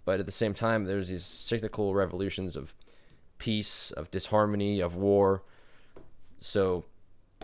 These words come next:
you know, some of it, some of it matters a lot to the present. Some of it is completely irrelevant, and also there's a lot of history, especially in our textbooks, that is just total made-up nonsense.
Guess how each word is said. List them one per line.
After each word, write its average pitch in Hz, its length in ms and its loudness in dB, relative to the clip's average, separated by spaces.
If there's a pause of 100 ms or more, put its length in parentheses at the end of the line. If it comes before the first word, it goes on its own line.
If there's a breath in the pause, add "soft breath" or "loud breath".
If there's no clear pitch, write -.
(720)
you 101 120 -4
know, - 160 -12 (1500)
some 123 220 2
of 123 120 4
it, 127 180 2 (300)
some 127 220 2
of 147 80 4
it 147 60 4
matters 135 340 4
a 131 40 4
lot 135 240 8
to 120 80 -4
the 101 60 -2
present. 95 380 0 (240)
Some 107 200 0
of 110 140 2
it 120 220 4 (340)
is - 140 -10
completely 113 420 0
irrelevant, 117 640 4
and 101 400 -2 (200)
also 110 280 -2
there's 110 160 4
a 110 40 2
lot 104 200 6
of 98 60 2
history, 110 360 0
especially 104 360 0
in 95 60 0
our 95 100 2
textbooks, 123 540 0
that 107 140 2
is 107 140 -2
just - 240 -8
total 113 240 4
made-up 98 360 4
nonsense. 127 600 0